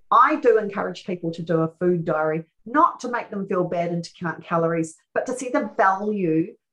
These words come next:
of the nourishment that they're putting in their body. That way I can teach them when they can see it. And I'm having some really good results with that. We just get over the whole thing about doing a food diary. Everybody moans about it.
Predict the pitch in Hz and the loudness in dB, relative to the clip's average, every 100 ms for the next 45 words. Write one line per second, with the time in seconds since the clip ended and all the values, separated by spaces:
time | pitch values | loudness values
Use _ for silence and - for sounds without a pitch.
0 | - 202 185 175 170 175 185 170 165 170 | -6 -4 -2 0 0 0 -6 -6 -6 -6
1 | - 170 165 156 156 156 160 190 - 226 | -6 -4 -4 -2 -2 0 0 0 -4 -2
2 | 262 220 208 185 180 165 - 170 165 165 | 0 -2 -4 -10 -8 -10 -10 -8 -6 -4
3 | 160 170 165 165 165 - - 175 175 208 | -6 -8 -10 -8 -6 -6 -6 -8 -6 -6
4 | 214 - 180 170 180 175 165 170 160 160 | -8 -8 -6 -6 -6 -6 -6 -6 -6 -4
5 | 127 - - 160 - 139 196 196 254 - | -4 -8 -12 -14 -6 -4 -4 -6 -8 -12
6 | _ _ - 233 226 214 202 180 170 175 | _ _ 0 6 8 6 4 2 0 0
7 | 160 - 170 156 156 - 160 151 151 160 | 0 -2 -4 -2 -2 -4 -6 -6 -2 0
8 | 160 147 147 - 185 185 175 160 165 160 | 0 -2 -4 -6 0 4 4 0 -4 -4
9 | 151 143 143 151 156 143 135 147 180 | -4 -6 -6 -6 -6 -6 -6 -2 -2